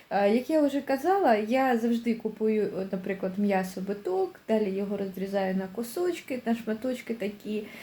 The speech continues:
е, в плівочку замотую і в морозилку. А тоді просто достаю. Е, і в мене, в принципі, вже, як ви бачите, такі ось шматочки, е,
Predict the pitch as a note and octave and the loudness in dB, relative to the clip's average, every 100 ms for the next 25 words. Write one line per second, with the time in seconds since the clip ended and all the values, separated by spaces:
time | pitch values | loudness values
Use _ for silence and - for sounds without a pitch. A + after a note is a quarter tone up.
0 | - - F3+ G3 G3+ G#3 - B3 B3 A#3 | -18 -2 2 4 4 2 0 2 4 2
1 | - A#3 B3+ D#4 F4 - A#3+ - B3 A#3 | 0 -2 0 0 -2 0 -2 2 4 6
2 | A3 G#3 E3+ E3 G#3+ A#3 F4+ F4+ - E4 | 4 2 -2 0 0 0 -2 -8 -6 -8
3 | D#4+ C4+ C4+ - C#4+ C#4 E4+ G4 G4+ - | -4 -4 -4 -2 -2 0 0 0 -4 -16
4 | - A#3+ - A3 A3+ A3+ - C#4 C4 C4 | -20 -18 -2 2 4 2 0 -2 2 4
5 | C#4+ C4 C4 B3 A#3 A3+ G#3 G#3+ A3 G#3+ | 4 2 0 -2 -2 0 2 4 4 2
6 | G#3+ G#3 A3 A3 - G3+ G3 F#3+ F#3 A3+ | 0 2 2 2 -4 -2 0 0 0 -4
7 | A#3 F#3 F3+ F#3 - A#3 A#3 A#3 - F#3 | -4 -4 -2 -2 2 2 2 -2 -4 -6
8 | F3+ - F#3 | -6 -2 -2